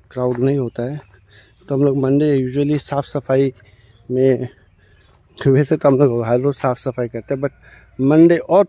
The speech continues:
थोड़ा deep साफ़ सफाई करते हैं। जैसे एक तो हमने पूल को कर दिया है दोबारा vacuuming करके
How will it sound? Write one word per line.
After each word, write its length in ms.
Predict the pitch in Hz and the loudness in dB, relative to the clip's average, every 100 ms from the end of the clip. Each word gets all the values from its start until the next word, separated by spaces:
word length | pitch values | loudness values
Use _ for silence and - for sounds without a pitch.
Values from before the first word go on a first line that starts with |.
| - | 0
थोड़ा 220 | 151 165 - _ _ _ _ 113 | 0 0 -4 _ _ _ _ -2
deep 240 | 131 190 | 0 0
साफ़ 240 | - 139 | 0 -2
सफाई 300 | - 123 123 | -2 -6 -6
करते 320 | 120 117 - 117 | -4 -8 -6 -8
हैं। 140 | 117 - _ _ _ _ _ _ _ - - _ - | -8 -14 _ _ _ _ _ _ _ -20 -20 _ -8
जैसे 300 | 131 135 147 139 | -6 -2 -2 -2
एक 200 | 135 135 - | -2 -4 -2
तो 80 | 135 | 0
हमने 240 | 127 131 - | 0 -2 -4
पूल 180 | 135 131 | -4 -4
को 120 | 127 | -4
कर 200 | 127 131 | -6 -6
दिया 180 | 120 127 | -4 -6
है 220 | 123 123 - _ _ _ _ _ | -6 -10 -14 _ _ _ _ _
दोबारा 400 | 127 135 127 123 | -4 -2 0 0
vacuuming 520 | 127 123 - 127 127 123 | 0 -4 -4 -4 -2 -4
करके 340 | 123 117 | -8 -8